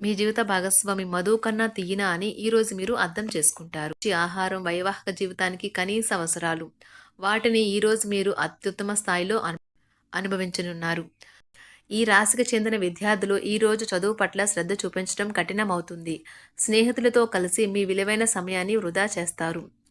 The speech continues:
ఒకరి పట్ల ఒకరికి ఉన్న అద్భుతమైన భావాలను మీరిద్దరూ ఈ రోజు చాలా సన్నిహితంగా కలిసి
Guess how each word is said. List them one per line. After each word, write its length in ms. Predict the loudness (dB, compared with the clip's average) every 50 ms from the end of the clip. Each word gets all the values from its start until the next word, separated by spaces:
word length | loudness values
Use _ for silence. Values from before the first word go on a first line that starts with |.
| -20 -20 -20 -20 -20 -20 -20 _ _
ఒకరి 260 | -6 0 2 4 4 4
పట్ల 300 | 4 2 2 2 2 2
ఒకరికి 380 | 2 2 2 0 0 0 0
ఉన్న 180 | 0 0 0 0
అద్భుతమైన 580 | 0 0 0 -2 -2 -2 0 0 0 0 0 -2 -2 -2
భావాలను 400 | 0 2 4 6 6 6 4 0 -2 -2
మీరిద్దరూ 400 | 0 0 0 2 4 2 2 2 2 0
ఈ 20 | -2
రోజు 220 | -2 -2 -4 -4 -4
చాలా 160 | -4 -4 -4 -4 -6
సన్నిహితంగా 500 | -6 -6 -6 -6 -6 -4 -4 -4 -2 0 0
కలిసి 240 | 0 0 0 -2